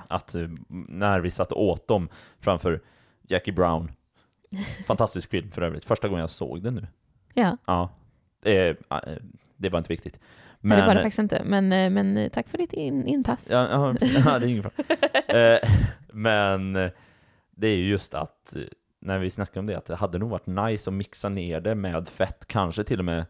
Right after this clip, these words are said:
Speaker 1: alltså, smör som hade stelnat upp lite. För jag tror att det blev mer lättarbetat och att det hade blivit mer saftigt.
Speaker 2: Ja,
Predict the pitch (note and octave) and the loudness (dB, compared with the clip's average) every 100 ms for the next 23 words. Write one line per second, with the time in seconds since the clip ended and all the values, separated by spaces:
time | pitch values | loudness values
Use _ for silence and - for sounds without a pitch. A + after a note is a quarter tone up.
0 | _ _ - F2 E2 - F#2+ G2 A2 D#2+ | _ _ -12 -10 -8 -4 0 2 4 2
1 | D2+ F#2 _ _ - G2 F2 E2 D#2+ - | 0 -6 _ _ -10 -6 -4 -4 -6 -8
2 | F#2+ F2 E2+ E2 C3+ - - G#2 C#2 - | -4 -2 -2 -4 -6 -6 -10 -10 -10 -8
3 | - - - F#2 G2+ G2 F#2 F#2 F2 F#2 | -12 -8 -2 0 2 0 0 -4 -2 -2
4 | G#2 G2+ G2 G2 - - - E2 F2 E2 | 0 0 -2 -4 -8 -12 -4 -2 -2 -6
5 | D#2 - - G#2+ - - - _ _ _ | -8 -8 -6 -6 -6 -20 -20 _ _ _
6 | _ _ _ G#2 G#2 _ _ - - - | _ _ _ -2 -2 _ _ -20 -14 -14
7 | - - E2+ D#2+ E2 E2 D#2 E2+ E2 D2+ | -12 -8 -6 -6 -4 -4 -4 -6 -8 -8
8 | - - - - A2+ - - _ _ _ | -10 -12 -12 -14 -16 -16 -20 _ _ _
9 | _ A3+ A3+ G#3 | _ 2 4 4